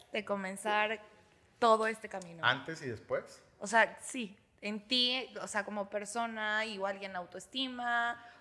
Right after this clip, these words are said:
Speaker 1: o emocionalmente,
Speaker 2: Ok.
Speaker 1: o sea, en todos los aspectos de tu vida,
Speaker 2: Uy,
Speaker 1: ¿qué ha
Speaker 2: pues,
Speaker 1: cambiado?
Speaker 2: yo para dedicarme a la música tuve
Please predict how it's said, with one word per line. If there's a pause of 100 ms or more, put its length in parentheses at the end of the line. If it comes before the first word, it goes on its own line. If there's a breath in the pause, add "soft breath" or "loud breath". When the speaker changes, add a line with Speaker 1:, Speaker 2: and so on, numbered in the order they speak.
(100)
Speaker 1:
o
emocionalmente,
Speaker 2:
Ok.
Speaker 1:
o
sea,
en
todos
los
aspectos
de
tu
vida, (400 loud breath)
Speaker 2:
Uy, (100)
Speaker 1:
¿qué
ha
Speaker 2:
pues,
Speaker 1:
cambiado?
Speaker 2:
yo
para
dedicarme
a
la
música
tuve